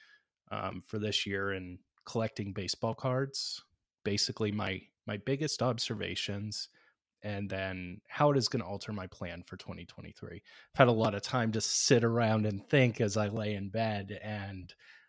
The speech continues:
um, part of that thinking is thinking about, "All right, what are my, what are my collecting goals for the upcoming year?" And based on how I did things in the past year, what can I tweak to really help myself get to those goals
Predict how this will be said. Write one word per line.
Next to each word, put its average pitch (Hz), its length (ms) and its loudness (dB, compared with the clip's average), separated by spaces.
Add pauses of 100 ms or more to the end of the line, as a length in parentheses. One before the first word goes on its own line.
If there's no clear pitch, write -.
(140)
um, 95 280 -6
part 156 220 4
of 120 120 2
that 95 200 -2
thinking 107 400 0
is 95 260 -2
thinking 101 340 -4
about, 85 340 -6 (500)
"All 104 80 2
right, 87 160 -4
what 127 220 6
are 120 200 8
my, 104 400 0 (400)
what 135 140 2
are 143 60 2
my 127 160 2
collecting 92 560 -6
goals 92 340 -4
for - 160 -8
the 90 100 -6
upcoming 98 480 -8
year?" 87 420 -8 (140)
And 87 500 -8 (520)
based 117 240 0
on 101 100 -2
how 113 200 -2
I 104 40 2
did 101 240 -4
things 98 280 -2
in 92 80 -6
the 92 80 -12
past - 420 0
year, 92 320 -4 (380)
what 165 120 6
can 165 140 0
I 127 60 4
tweak - 460 -2 (120)
to 107 600 0 (520)
really 127 460 6 (380)
help 135 240 6
myself 127 400 2
get - 220 -2
to - 100 -8
those 110 240 -4
goals 113 640 -2